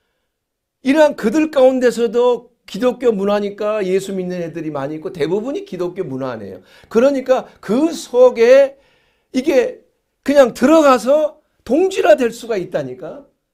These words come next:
그걸 느끼고 얼마나 감사했는지 몰라요. 그래서 그리스도 안에서 하나가 되게 한다. 이것이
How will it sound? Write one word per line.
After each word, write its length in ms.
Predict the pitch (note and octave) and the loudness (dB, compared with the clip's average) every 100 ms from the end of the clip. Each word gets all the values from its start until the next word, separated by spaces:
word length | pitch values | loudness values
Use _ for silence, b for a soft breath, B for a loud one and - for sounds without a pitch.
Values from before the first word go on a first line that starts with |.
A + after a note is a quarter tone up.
| _ _ _ | _ _ _
그걸 380 | - A#3 D#4 C4 | -6 -2 -2 -2
느끼고 360 | A#3+ A#3+ A3 | -6 -8 -4
얼마나 360 | G#3+ G#3+ A#3 A3+ | -2 -2 -2 -2
감사했는지 640 | F#3+ F#3+ F3+ D#3+ D3 C3+ | -4 -4 -6 -8 -8 -12
몰라요. 920 | C#3 A2+ F2+ D#2 D2 C2+ D2+ C2 G2 _ _ _ _ _ _ _ _ _ _ _ _ _ _ _ _ _ | -12 -12 -12 -14 -16 -16 -18 -20 -20 _ _ _ _ _ _ _ _ _ _ _ _ _ _ _ _ _
그래서 280 | B3 C4 A#3+ B B | 0 0 0 B B
그리스도 680 | - G#3+ C4+ C#4+ - C4 B3+ | 0 4 4 2 0 2 2
안에서 720 | F#3+ G3 A3 G3+ - G#3 A3 | 2 2 2 -2 -6 -6 -8
하나가 640 | - - - A#3+ A3+ G#3 | -10 -16 -8 -4 -2 -2
되게 240 | E3+ D3+ D3+ | -4 -6 -8
한다. 800 | A2+ A2+ F2 G#2 A2 - - - _ _ _ | -8 -14 -18 -20 -20 -20 -20 -20 _ _ _
이것이 520 | C3+ F3 F#3+ G#3 F3+ | -4 -2 -4 -6 -12